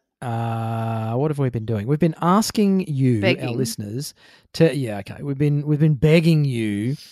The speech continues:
Speaker 1: to help other tradies in business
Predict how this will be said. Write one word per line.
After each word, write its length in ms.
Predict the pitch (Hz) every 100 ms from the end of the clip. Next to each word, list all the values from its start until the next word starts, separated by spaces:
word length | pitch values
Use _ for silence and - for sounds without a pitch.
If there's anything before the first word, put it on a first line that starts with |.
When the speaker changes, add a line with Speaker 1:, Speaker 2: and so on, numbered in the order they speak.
| - -
Speaker 1:
to 140 | - 156
help 320 | 120 170 - -
other 260 | 139 143
tradies 500 | 147 - 135 131 127
in 140 | 131 123
business 800 | 123 117 107 95 135 - -